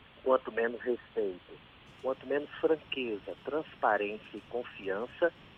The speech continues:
aí a gente vai ter muito mais dificuldade nessa convivência. Então, já respondendo sua pergunta, que eu sei que o tempo na rádio é um tempo curto, eu diria que o mais importante é a gente manter o diálogo, a franqueza e o respeito, para que a gente possa entender qual é a fronteira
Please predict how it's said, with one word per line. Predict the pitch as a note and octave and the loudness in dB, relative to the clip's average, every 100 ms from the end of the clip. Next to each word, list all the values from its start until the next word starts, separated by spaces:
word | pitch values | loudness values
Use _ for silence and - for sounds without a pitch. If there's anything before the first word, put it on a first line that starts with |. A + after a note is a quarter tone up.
| - - | -8 0
aí | F#2+ F#2 G2+ | 0 0 -4
a | |
gente | G#2+ - - | -6 -6 -4
vai | A2 | -4
ter | G#2+ | -4
muito | G2 A#2+ - | -8 -10 -6
mais | B2 B2+ | -8 -8
dificuldade | - - - A2+ A2 A#2 A#2+ | -12 -12 -2 4 6 4 -2
nessa | B2 C3+ | -2 -2
convivência. | - C3 D3 C3+ F#2+ F2 - | -4 -6 -6 -6 -8 -10 -6
Então, | - B2+ - - - - - | 0 0 0 -14 -18 0 6
já | C#3+ | 6
respondendo | D#3 - C#3+ C#3 C3+ | 6 4 2 2 2
sua | C#3 | 2
pergunta, | - A#2 C#3 D3+ | 4 2 2 0
que | B2+ | -2
eu | - | -2
sei | C3+ | -4
que | - | -4
o | |
tempo | C3 B2+ | -4 -2
na | B2 | 0
rádio | A#2 A#2 A2+ | 4 4 2
é | |
um | A#2 | -2
tempo | A#2 - G2+ | -6 -6 -8
curto, | D3+ F#3+ - - - - - - | -4 -4 -6 -18 -18 -20 -10 -6
eu | |
diria | C3 C3 B2+ | 0 2 2
que | C#3 | 2
o | |
mais | C#3 F#3+ F3+ | 6 8 6
importante | F3+ C#3 - C3 E3+ E3 | 4 2 4 2 2 2
é | |
a | |
gente | D3+ D#3 F3 | -2 -4 -2
manter | D3+ B2+ | 0 0
o | A2+ | 0
diálogo, | A#2+ A2+ G2+ G2+ - - - - - | 2 6 6 6 2 -6 -18 -10 -6
a | |
franqueza | A2 - A2 - F#2+ G2 A2+ E3+ - - - - - | -4 -2 -4 -4 -2 -2 2 0 0 -18 -20 -20 -8
e | F#3+ | 0
o | C#3 | 2
respeito, | D3+ G#3 F3+ A#2 - - - - - | 2 4 4 2 -2 -16 -20 -18 0
para | A#2+ | 2
que | A#2+ | 2
a | |
gente | A#2 C3 | 0 -2
possa | - - F#3+ | 2 2 2
entender | G3+ A3+ G#3 C#3 C3 F3 | 0 0 0 4 4 4
qual | - F3 | 6 6
é | |
a | F3+ | 6
fronteira | - G#3 F#3 - D3+ F3 G3+ G#3+ G3+ | 4 2 0 2 4 6 8 8 8